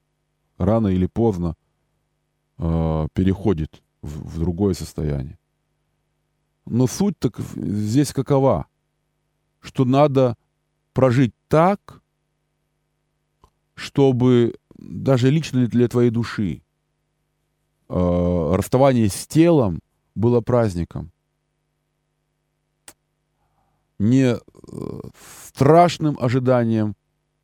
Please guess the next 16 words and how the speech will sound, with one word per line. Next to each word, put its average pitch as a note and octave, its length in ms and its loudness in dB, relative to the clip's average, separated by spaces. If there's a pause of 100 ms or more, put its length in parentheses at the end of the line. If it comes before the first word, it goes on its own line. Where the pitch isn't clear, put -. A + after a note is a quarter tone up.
(400)
э, F2+ 180 0
тьмы, B2+ 480 4 (1400)
а G#2 360 4
радостным C3+ 600 0
ожиданием A2 420 0
встречи. - 580 -4 (1160)
Как A#2 220 0
это A#2+ 200 2
отражено A#2+ 400 0
на G2+ 140 2
иконе, F2 400 -4 (160)
когда F#2 280 0 (240)
Господь B2+ 640 -2 (340)
как F#2+ 200 -4
бы G2 100 0
держит B2 440 0